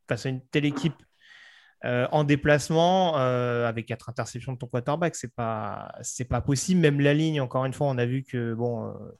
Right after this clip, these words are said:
les absences continuent de faire mal. Bill Callahan fait des miracles, mais, euh, voilà, euh, Bitonio en left tackle, c'est pas forcément, euh, ça, ça a très clairement souffert, notamment contre Rashan Gary.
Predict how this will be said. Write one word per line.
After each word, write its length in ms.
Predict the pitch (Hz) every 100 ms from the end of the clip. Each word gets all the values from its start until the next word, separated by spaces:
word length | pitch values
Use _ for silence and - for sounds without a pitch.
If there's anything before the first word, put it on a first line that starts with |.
| _ _ _ _ _ -
les 180 | 127 139
absences 300 | 139 160 -
continuent 360 | 139 - 143
de 40 | 127
faire 200 | 143 135
mal. 160 | 165
Bill 180 | 151 135
Callahan 320 | 139 131 143
fait 140 | 139 135
des 100 | 123
miracles, 480 | 131 131 143 - 120
mais, 180 | 113
euh, 380 | 110 107 107 107
voilà, 260 | 110 135 135
euh, 260 | 117 110 107 117 113
Bitonio 760 | - 123 127 135 135 147 147
en 120 | 151
left 180 | 135 127
tackle, 340 | - 127 143 131
c'est 160 | -
pas 120 | 123
forcément, 640 | 117 117 - 120 120 117 110
euh, 100 | 101 107 _ _ _ -
ça, 300 | - 123 120
ça 220 | 113 117
a 80 | 120
très 200 | 120 135
clairement 260 | - 135 131
souffert, 280 | 135 147
notamment 320 | 139 123 127 123
contre 260 | 123 -
Rashan 280 | 113 113 123
Gary. 360 | 113 113 131